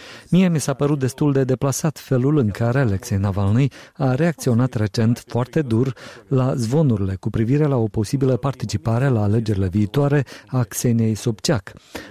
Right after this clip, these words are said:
Acest lucru înseamnă că el o percepe ca pe un concurent real. Se pare că el se teme că o parte din electoratul său ar putea migra către Sobchak. Din ceea ce observ eu, Navalny își propune să devină singurul lider al opoziției,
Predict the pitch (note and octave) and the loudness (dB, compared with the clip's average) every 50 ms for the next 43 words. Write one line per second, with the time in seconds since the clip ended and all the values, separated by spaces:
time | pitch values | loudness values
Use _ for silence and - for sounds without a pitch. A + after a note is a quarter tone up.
0 | - - F3+ - F#3 D#3+ - - E3+ D3 D#3+ D3+ B2+ - - C3 A#2+ C3 D3+ C#3+ | -4 -4 -2 0 0 0 0 0 -2 0 2 0 0 2 0 0 2 2 0 0
1 | - A#2 G#2 G#2+ A#2 B2 B2 - - D#3+ C#3+ - A#2+ G#2+ - - A#2+ - - C3 | 0 0 0 2 2 0 0 -2 -2 -2 -2 0 -2 -2 -2 -2 -2 0 0 -2
2 | A#2 - A#2 A2 - A#2 G#2+ G#2+ G#2+ G#2 - - C#3 C3 A2+ - A2 G2+ G#2+ G2+ | -2 -2 -4 -4 -2 0 0 0 0 -2 -2 -2 -2 -2 0 0 0 0 0 0
3 | F#2 - - - A#2+ A2 C#3+ C#3+ A2 G2 A2+ B2 - - - - - - - - | -2 -2 -4 -2 0 0 2 2 2 0 0 -2 -4 -8 -18 -20 -20 -10 -6 -4
4 | A2+ - A#2 G#2 G#2 G2 - G#2+ G#2 G#2 F#2 - - G#2+ - - D3+ C#3 C3+ A2 | -4 -2 -2 -2 -2 -2 0 0 0 0 0 0 -2 -2 0 0 0 0 0 0
5 | F#2+ - - G#2 F#2+ F#2+ - - B2 B2 B2 - D3+ D3 A2+ G2+ F#2 G2 G2 F#2+ | -2 -4 -6 -8 -6 -6 -4 -4 -4 -4 -2 -2 -2 -2 -2 -2 -2 -2 -2 -2
6 | F#2 - - A2 A#2+ C3+ - - G2 F#2 - - C#3+ C3+ C3 - - - - - | -2 -2 -2 -2 0 0 -2 -2 -4 -4 -2 0 0 0 0 0 -4 -12 -20 -20
7 | - - F3+ E3 C3+ - D3 - D#3 C3+ B2+ A#2 G#2 A#2 B2+ C3 B2+ - - G#2+ | -10 -4 -4 -2 -2 -2 -2 0 0 2 2 0 2 0 0 -2 -2 -2 -4 -4
8 | - A#2+ A#2+ - - E3 - - - G#2+ F2 - - - - - A2 - - - | -2 -4 -2 -2 -2 -2 -2 -2 -4 -4 -4 -6 -14 -20 -20 -20 -16 -16 -16 -16
9 | - - - G#2+ C3 B2+ A#2 - B2+ G#2+ - G#2 G2 - - A2 G2+ F#2 G#2 B2+ | -16 -8 -2 0 2 2 2 2 0 0 -2 -4 -6 -4 -4 -4 -4 -2 0 2
10 | D#3 E3 D#3+ - - - - - - - D3+ D3+ C3+ D#3 F3 F3+ F#3 F#3+ F#3 F#3+ | 2 2 0 -2 -6 -18 -20 -20 -8 -2 0 0 2 2 2 2 2 2 2 0
11 | - D3+ - - D#3+ C#3 - - F3+ E3 D3 - - B2+ A#2 A#2+ A#2+ C3+ C#3 C3+ | -2 -4 -2 -2 -2 -2 0 0 0 0 0 0 0 0 0 0 2 2 2 2
12 | C3+ C3 C3 - - - - G3+ F#3+ E3+ B2+ A2 G2 G2+ G2+ G2 G2 G2+ A2+ A2 | 2 2 0 -2 -6 -4 0 2 2 2 2 0 0 2 2 2 2 2 0 2
13 | G2+ A#2 A2 G#2+ A2 G#2 G#2+ A2+ - - A#2 G2+ - A#2 A2 G#2 G2 A2 G#2+ - | 2 0 0 0 0 0 0 -2 -2 -2 -2 -2 0 0 0 0 0 0 -2 -2
14 | - A2 G2+ F#2+ F#2+ - | 0 0 0 0 0 -2